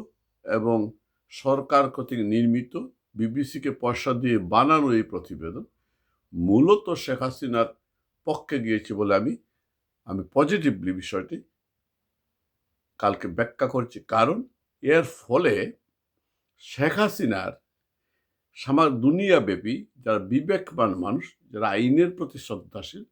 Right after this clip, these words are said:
যারা বিচারের প্রতি, সুষ্ঠু বিচারের প্রতি শ্রদ্ধাশীল, বিশেষ করে আমাদের দেশের সাধারণ মানুষ, যত গণ্য গত পনেরো বছরে শেখ হাসিনার শাসনের,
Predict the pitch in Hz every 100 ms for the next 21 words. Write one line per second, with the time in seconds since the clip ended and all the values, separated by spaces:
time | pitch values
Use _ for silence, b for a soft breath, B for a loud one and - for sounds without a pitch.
0 | _ _ _ _ _ 113 107 101 127 175
1 | 180 175 170 151 147 127 - 165 - -
2 | 139 131 131 117 110 104 104 - 87 87
3 | - - 180 - _ _ _ _ _ _
4 | 135 135 143 160 170 143 156 160 151 156
5 | - - 143 185 180 160 151 123 127 107
6 | 117 143 147 139 131 - - 135 196 175
7 | 107 95 - - _ _ _ _ _ _
8 | _ _ _ _ _ _ _ _ _ _
9 | _ _ _ _ _ _ _ _ _ _
10 | _ _ - - 143 165 - 165 156 -
11 | 127 - 143 127 -